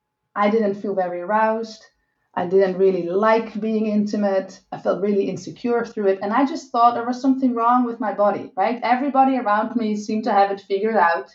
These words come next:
Everybody seemed to have pleasure, right? And I never heard anybody share about there's something they didn't like about sex and intimacy. So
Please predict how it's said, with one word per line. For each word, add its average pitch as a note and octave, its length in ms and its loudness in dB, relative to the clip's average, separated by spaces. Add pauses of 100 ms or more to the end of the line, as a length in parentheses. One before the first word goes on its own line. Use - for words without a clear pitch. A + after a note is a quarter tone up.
Everybody G#3+ 400 4
seemed A3+ 300 2
to A3+ 100 0
have A#3 240 2
pleasure, G3+ 600 2
right? G3 320 -4 (280)
And G#3+ 340 -4
I B3+ 100 4
never D4+ 300 4
heard A#3+ 180 0
anybody G3+ 440 0
share G3 280 -2
about E3 480 -6
there's F3+ 400 -4 (140)
something G3+ 300 -2
they F3 140 0
didn't E3+ 260 -4
like D#3+ 260 -2
about D3+ 360 -2
sex - 260 -10
and E3+ 100 -6
intimacy. E3+ 460 -8
So F#3 320 0